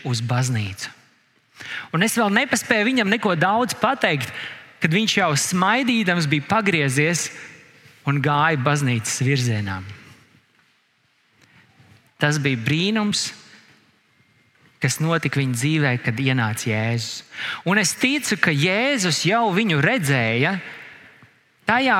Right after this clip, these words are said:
brīdī, kad viņš tur gulēja, draugu sasists ar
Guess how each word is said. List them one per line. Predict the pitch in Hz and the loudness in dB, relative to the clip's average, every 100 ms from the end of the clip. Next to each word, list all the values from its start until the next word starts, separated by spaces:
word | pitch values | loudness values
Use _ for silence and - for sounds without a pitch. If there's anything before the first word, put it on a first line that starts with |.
| 165 | 2
brīdī, | 180 240 185 156 | 2 2 0 2
kad | 180 | 2
viņš | 175 180 - | 2 0 0
tur | 156 | -2
gulēja, | 139 214 226 160 147 160 196 160 | 0 0 2 2 2 0 -2 -2
draugu | 147 190 214 180 147 131 117 - - | 0 2 0 0 0 0 -4 -12 -10
sasists | - 190 220 - 156 127 - - - - - - | -2 0 0 0 0 0 -4 -8 -12 -14 -18 -2
ar | 151 | 0